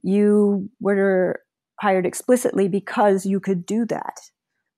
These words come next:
In the twentieth century, there was, for instance, a, a advertising artist named Haddon Sundblom in Chicago. And he, with other men, had,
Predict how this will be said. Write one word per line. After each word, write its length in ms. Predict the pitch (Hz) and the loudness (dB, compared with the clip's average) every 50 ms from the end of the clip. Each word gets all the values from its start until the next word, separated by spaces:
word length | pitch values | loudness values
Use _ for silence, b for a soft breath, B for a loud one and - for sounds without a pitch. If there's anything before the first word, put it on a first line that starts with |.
| _ | _
In 140 | - 175 175 | -8 -6 -4
the 100 | 175 175 | -4 -6
twentieth 340 | 175 - 226 214 202 202 - | -6 -4 -4 -2 -2 -2 -4
century, 440 | - 214 202 190 - - 180 180 175 | -4 -6 -6 -6 -4 -4 -2 -2 0
there 240 | 180 175 175 170 | 0 -2 -2 -2
was, 540 | 165 170 165 170 170 165 - - - - - _ _ _ _ _ | -2 -4 -4 -4 -6 -6 -8 -10 -10 -12 -14 _ _ _ _ _
for 100 | - 175 | -10 -8
instance, 460 | 175 170 - - - 170 160 - - | -8 -8 -8 -8 -8 -8 -8 -6 -6
a, 520 | 180 175 170 165 165 160 165 165 156 - - _ - | -4 -4 -4 -2 -2 -2 -2 -4 -4 -6 -8 _ -12
a 240 | 165 165 160 160 151 - _ _ _ _ _ - | -10 -10 -10 -10 -12 -14 _ _ _ _ _ -4
advertising 600 | 170 190 202 196 180 - 190 180 175 170 175 170 | -2 -2 -2 -2 -4 -4 -2 -2 -2 -2 -4 -4
artist 400 | 165 170 170 175 170 - - - | -2 -2 -2 -2 -2 -4 -6 -6
named 320 | 185 175 170 170 170 175 202 - - - | -6 -4 -4 -4 -4 -6 -8 -10 -12 -8
Haddon 280 | - 190 180 170 170 165 | -6 -6 -4 -4 -6 -8
Sundblom 680 | - - 233 262 269 240 214 202 190 196 190 190 - _ - | -6 -4 -2 0 0 0 0 -2 -2 -2 -4 -6 -8 _ -12
in 420 | 180 175 170 170 165 165 170 160 196 - | -10 -10 -8 -8 -8 -8 -10 -12 -14 -18
Chicago. 680 | - - 175 - - - 226 277 269 170 156 202 269 254 220 | -16 -16 -16 -12 -6 -4 -4 -2 -2 -2 -2 -2 -4 -4 -6
And 160 | 220 - - - | -8 -12 -12 -12
he, 200 | _ - 190 185 | _ -6 -6 -4
with 200 | 170 170 165 - | -4 -4 -6 -6
other 260 | - 175 170 170 170 165 | -8 -6 -6 -6 -6 -6
men, 300 | 165 165 151 170 190 185 B B B B B B B B B B | -8 -8 -8 -8 -10 -10 B B B B B B B B B B
had, 300 | 143 175 175 175 175 | -4 -2 -2 -2 -4